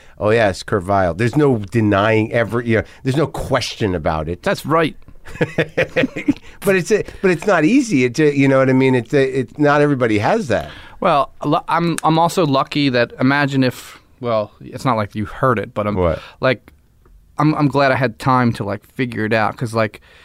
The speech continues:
Speaker 2: like, that first Constant Hitmaker, there's tons of, I put out tons of C D Rs before then, and they're fine. I mean, there's moments on them, but, like, uh, it took, it took me a while. I didn't have anything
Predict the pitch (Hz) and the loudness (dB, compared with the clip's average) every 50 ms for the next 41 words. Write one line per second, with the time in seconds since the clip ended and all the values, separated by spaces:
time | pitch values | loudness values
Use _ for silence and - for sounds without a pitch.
0 | - - - - - _ _ _ _ - - - 123 120 113 - 127 117 - - | -20 -20 -20 -20 -20 _ _ _ _ -20 -10 -2 -2 -2 0 0 -2 -2 0 0
1 | 139 127 - - - 131 123 113 - 117 107 95 139 131 127 123 117 107 - 113 | -2 -2 -2 -2 -2 0 0 0 0 -4 -2 -2 -2 0 0 0 0 0 0 0
2 | 110 107 107 113 - _ _ _ _ _ _ _ _ - 127 120 110 - _ - | 0 0 0 -4 -8 _ _ _ _ _ _ _ _ -6 -6 -6 -6 -6 _ -4
3 | - 151 165 160 156 123 117 98 - - _ _ _ _ _ _ - - - 120 | -2 0 2 4 2 2 2 -4 -4 -12 _ _ _ _ _ _ -14 -6 -6 -4
4 | - - 107 117 107 - - 156 160 170 139 117 - - 127 117 107 104 104 98 | -2 0 -2 -2 -2 -2 -2 0 0 0 0 -2 -4 -4 -4 -2 0 0 0 0
5 | 104 101 110 107 - 120 120 120 104 95 98 98 104 104 101 98 98 _ _ _ | 0 -2 -4 -10 -6 0 0 0 0 0 -2 -2 -2 -2 -4 -4 -6 _ _ _
6 | - - - _ _ _ _ - - 127 117 - - - 135 139 151 147 123 117 | -20 -20 -20 _ _ _ _ -2 0 0 0 0 -2 -2 0 2 2 2 2 2
7 | 113 117 123 120 104 110 113 107 113 110 101 101 101 104 110 123 131 120 110 - | 0 0 -2 -2 -2 -2 -2 0 0 -2 -2 -2 -2 0 2 4 4 4 2 0
8 | - 113 110 107 101 101 107 101 104 101 104 104 104 101 _ - 98 98 98 98 | -2 -2 -2 0 0 -2 -2 -2 -2 -2 0 0 -2 -2 _ -4 -2 -2 -2 -4
9 | - _ _ _ _ - - - _ _ _ _ _ _ - 117 - - 143 135 | -6 _ _ _ _ -20 -20 -20 _ _ _ _ _ _ -8 -8 -4 -2 -4 -4
10 | - _ - - 117 - - _ _ _ _ - - - - - - - - 170 | -4 _ -16 -16 -16 -16 -16 _ _ _ _ -14 -14 -8 -6 -8 -6 -2 -2 0
11 | - 165 151 143 120 127 135 135 135 131 120 117 127 131 135 113 107 123 110 117 | 0 2 2 2 4 4 4 4 4 4 4 4 4 4 2 2 0 -2 -2 0
12 | 117 113 107 - 117 110 107 107 110 - | -2 -2 -2 -2 -2 -2 0 -2 -2 -6